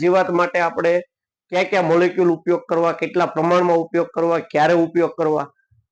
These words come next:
આનો જો આપણે પાકને આધારે અભ્યાસ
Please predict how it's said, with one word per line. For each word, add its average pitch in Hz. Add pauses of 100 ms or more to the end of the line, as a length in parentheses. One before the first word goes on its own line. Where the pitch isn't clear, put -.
આનો 190 (100)
જો 220
આપણે 208
પાકને 190
આધારે 170
અભ્યાસ 165